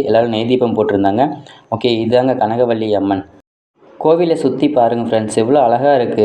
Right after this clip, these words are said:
ரொம்ப வந்து நீட்டாவும், ரொம்ப ஒரு கோவில். இதுதாங்க கனகவள்ளி அம்மனோட கோபுரம் இது.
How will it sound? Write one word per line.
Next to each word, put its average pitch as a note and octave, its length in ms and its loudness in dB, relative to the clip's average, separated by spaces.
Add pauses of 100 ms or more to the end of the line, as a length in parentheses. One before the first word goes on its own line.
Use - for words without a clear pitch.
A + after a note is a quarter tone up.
ரொம்ப A#2+ 320 0 (100)
வந்து B2+ 300 0 (160)
நீட்டாவும், B2 640 -2 (320)
ரொம்ப A#2 200 2
ஒரு C3+ 140 2
கோவில். B2+ 200 0 (520)
இதுதாங்க D3+ 400 2
கனகவள்ளி C3+ 580 0
அம்மனோட A2 420 0
கோபுரம் G#2+ 420 0
இது. G2+ 160 2